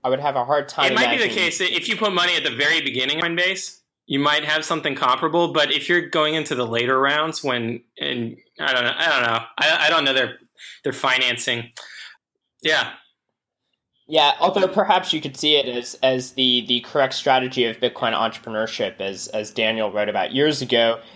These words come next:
Speaker 1: in the sense of they're, they're investing money as a
Speaker 2: Yes.
Speaker 1: sacrifice to add more liquidity to Bitcoin, such that Bitcoin can,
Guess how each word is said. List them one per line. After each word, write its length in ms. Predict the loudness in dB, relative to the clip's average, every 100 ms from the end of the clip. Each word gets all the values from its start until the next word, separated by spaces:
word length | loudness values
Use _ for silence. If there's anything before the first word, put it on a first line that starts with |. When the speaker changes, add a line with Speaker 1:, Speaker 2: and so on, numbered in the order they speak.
| -6
Speaker 1:
in 60 |
the 60 | 0
sense 240 | 0 0
of 200 | -4 -2
they're, 400 | 2 4 4 2 -4 -20 _
they're 380 | 0 4 6 4
investing 600 | 2 2 2 2 0 0
money 320 | 0 2 0
as 220 | 0 -2
a 40 | -4
Speaker 2:
Yes. 80 | 0
Speaker 1:
sacrifice 520 | 2 2 2 0 -2
to 140 | -4 2
add 220 | 2 2
more 200 | 0 0
liquidity 580 | -2 -4 -4 -2 -4 -6
to 260 | -8 -8
Bitcoin, 640 | -2 -2 -2 -4 -4 -4 -8 -20 -20
such 400 | -4 -4 -2 0
that 400 | 2 2 0 0
Bitcoin 500 | -2 0 -4 -4 -4
can, 560 | -6 2 4 4 2 -4